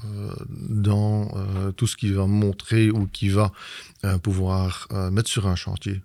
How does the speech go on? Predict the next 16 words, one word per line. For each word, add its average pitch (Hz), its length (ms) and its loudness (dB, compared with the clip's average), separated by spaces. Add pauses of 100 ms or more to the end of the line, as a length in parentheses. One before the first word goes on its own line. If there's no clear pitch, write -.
(200)
Euh, 110 40 -6 (640)
je 101 160 -6
crois 98 200 -4
que - 120 -4
c'est, - 180 -4
euh, 101 400 0 (1000)
mauvaise 113 560 8
idée 113 320 8
de 104 80 6
penser 95 400 0
que - 80 -6
c'est - 80 0
réservé 95 640 2
aux 92 100 2
chauffagistes, 98 800 -4
que 92 420 -4